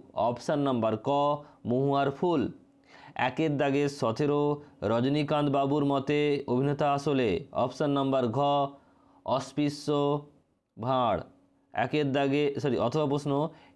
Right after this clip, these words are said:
হেড পণ্ডিত স্কুলে আমাকে প্রমোশন দেননি কারণ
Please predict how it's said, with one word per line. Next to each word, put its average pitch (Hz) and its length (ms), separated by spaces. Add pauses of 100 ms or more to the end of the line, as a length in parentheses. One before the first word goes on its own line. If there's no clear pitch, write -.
হেড 139 260
পণ্ডিত 147 500
স্কুলে 147 320
আমাকে 147 680 (220)
প্রমোশন 143 540
দেননি 143 400
কারণ 135 480